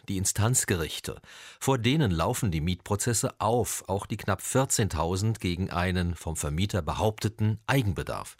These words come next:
Trotz steigender Missbrauchszahlen, in denen der Eigenbedarf nur vorgeschoben ist und es in Wirklichkeit um höhere Mieteinnahmen durch andere Mieter geht, sinkt die Zahl der Mietprozesse. In den beiden entschiedenen Fällen ähnelte sich die Situation.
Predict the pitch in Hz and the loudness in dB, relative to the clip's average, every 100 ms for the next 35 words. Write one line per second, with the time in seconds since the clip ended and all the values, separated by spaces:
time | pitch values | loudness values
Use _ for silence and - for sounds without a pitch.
0 | - - - - - 120 135 - 98 123 | -20 -20 -20 -20 -4 -2 0 0 2 2
1 | 165 120 104 160 - - - - - 95 | 4 4 4 0 0 -4 -4 -6 -2 0
2 | 85 98 123 90 87 98 104 98 92 92 | 2 2 0 -2 0 2 2 2 0 0
3 | 117 131 107 90 92 - 90 - 127 156 | 2 2 2 0 0 0 0 0 0 0
4 | 113 - 82 76 76 104 131 - 67 71 | 0 0 -2 -2 -2 -2 -4 -4 -6 -8
5 | 67 69 80 101 101 - 95 95 87 78 | -8 -6 -2 0 0 0 0 0 -4 0
6 | 107 127 104 117 143 80 87 85 90 98 | 4 4 4 2 0 -2 0 2 2 2
7 | 110 104 82 - 104 139 120 90 85 101 | 2 0 -2 0 2 4 4 2 0 0
8 | - 76 78 120 - - - - 80 107 | -2 -2 0 0 -2 -18 -18 -8 0 0
9 | 175 - - - - 101 95 110 110 87 | 0 -4 -10 -6 -2 2 2 2 2 0
10 | - 76 - - - 50 _ - - - | -2 -4 -4 -4 -6 -10 _ -20 -20 -18
11 | - 113 110 107 101 98 98 95 90 - | -4 0 4 4 4 2 2 0 0 0
12 | 139 139 101 98 127 92 - 95 107 110 | 2 2 2 2 2 2 0 0 2 2
13 | 85 82 76 73 85 73 76 85 76 104 | 0 -2 -4 -4 -4 -4 -2 0 0 2
14 | 107 85 | 2 0